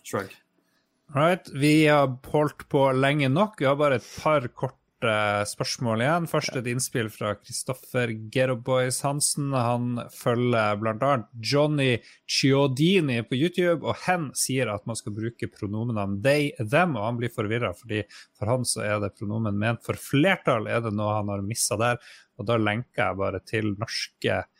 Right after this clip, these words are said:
Speaker 2: eh, Wikipedia-artikler om they som entall, så det går fint an, eh, å bruke. Så les mer, eh, der. Og
Speaker 1: Mhm.
Speaker 2: helt til slutt, Aksel M. Bjerke, eh, hva tenker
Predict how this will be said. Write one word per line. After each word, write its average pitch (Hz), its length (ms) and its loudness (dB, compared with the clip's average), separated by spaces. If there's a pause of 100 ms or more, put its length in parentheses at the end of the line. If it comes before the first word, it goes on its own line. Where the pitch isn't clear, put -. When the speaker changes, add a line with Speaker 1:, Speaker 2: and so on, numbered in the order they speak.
(300)
Speaker 2:
eh, 107 260 2
Wikipedia-artikler 113 920 -2
om 110 320 -2
they 143 260 4
som 117 240 -2
entall, 123 500 0
så - 140 -10
det 131 140 -4
går 175 100 -4
fint 123 260 -4
an, 104 200 0 (500)
eh, 123 80 -10
å 104 160 -6
bruke. 101 560 -8
Så - 140 -16
les 110 320 -6
mer, 107 320 0 (300)
eh, 104 160 -4
der. 190 400 2 (400)
Og 147 220 2
Speaker 1:
Mhm. 120 160 0
Speaker 2:
helt 175 160 0
til 156 80 -6
slutt, - 480 -2
Aksel 127 720 2
M. 131 500 2 (380)
Bjerke, 147 1300 2
eh, 127 280 2
hva 131 220 -2
tenker 107 640 -2